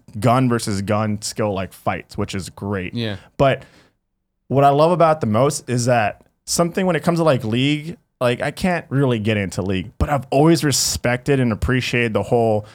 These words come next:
Speaker 1: they have different characters that do different things, and you have, like, your pick and ban phase and count, like, characters that counter each other. And it was cool seeing that come to the shooter genre,
Speaker 2: Mm-hmm.
Speaker 1: right? And, um, in terms of the fact that, like,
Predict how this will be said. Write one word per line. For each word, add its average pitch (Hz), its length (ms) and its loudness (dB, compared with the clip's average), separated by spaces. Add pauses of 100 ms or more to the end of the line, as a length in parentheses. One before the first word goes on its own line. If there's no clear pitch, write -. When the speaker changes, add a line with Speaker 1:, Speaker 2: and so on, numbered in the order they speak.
(120)
Speaker 1:
they 123 80 0
have 117 180 0
different 131 280 -4
characters 165 540 0
that 107 120 -2
do 127 120 0
different 143 420 -4
things, 139 640 0
and 120 200 0
you 120 80 2
have, 120 280 2
like, 123 240 0
your 139 80 -2
pick 160 300 -4
and 165 160 -2
ban 165 360 2
phase 110 520 0
and 107 280 -6
count, 160 340 0
like, 123 180 -2
characters 147 320 0
that 127 160 0
counter 147 340 2
each 127 180 0
other. 107 360 2 (420)
And 113 360 0 (360)
it 147 100 4
was 156 200 4
cool 208 400 2
seeing 165 460 0
that 139 200 -4
come 127 380 -2
to 117 580 -2
the 107 140 -4
shooter 117 360 -2
genre, 92 400 -2
Speaker 2:
Mm-hmm. 78 60 -2
Speaker 1:
right? 101 260 -4 (420)
And, 110 200 -6
um, 110 480 0
in 123 100 -2
terms 127 280 0
of 123 40 -2
the 117 60 -2
fact 110 320 0
that, 101 180 -2
like, 95 320 -2